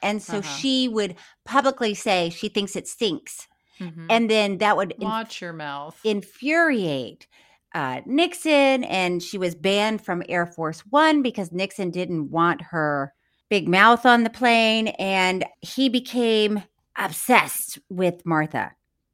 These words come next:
Speaker 1: It, you know, of course, we all know that Nixon had his White House.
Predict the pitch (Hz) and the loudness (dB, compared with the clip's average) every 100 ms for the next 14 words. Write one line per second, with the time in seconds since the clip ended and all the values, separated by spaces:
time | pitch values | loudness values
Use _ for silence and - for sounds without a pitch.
0 | _ _ - - _ _ _ - 208 202 | _ _ -20 -20 _ _ _ -6 -4 -4
1 | 220 214 185 180 _ 175 - - 190 180 | -2 2 0 -2 _ -20 -10 -2 0 0
2 | 180 160 160 156 151 135 - 151 151 160 | -4 -4 -2 -2 -2 -4 -4 -6 -6 -6
3 | 151 143 139 _ _ _ _ _ _ _ | -2 -2 -4 _ _ _ _ _ _ _
4 | - 185 170 165 156 165 151 151 147 - | -10 2 4 4 0 -4 -2 -2 -4 -10
5 | - _ _ _ - 156 175 175 156 170 | -20 _ _ _ -16 -2 0 0 0 2
6 | 156 147 143 - | 2 2 -2 -10